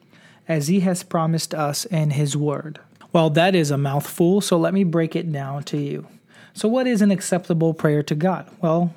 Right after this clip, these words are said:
first, it's a prayer of a heart, a whole heart,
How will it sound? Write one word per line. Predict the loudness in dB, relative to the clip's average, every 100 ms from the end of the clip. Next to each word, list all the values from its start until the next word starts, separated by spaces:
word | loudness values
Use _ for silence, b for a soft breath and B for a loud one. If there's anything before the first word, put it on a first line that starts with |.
| -12
first, | -6 -2 -2 -2 -8 B B B
it's | -20
a |
prayer | -2 0 2 2 0 2
of | 4 4 2
a | 0
heart, | 0 0 0 -2 -12 -20 -20 _ _ _ -4
a | 0
whole | 0 2 2 0
heart, | -4 -10 -14 -20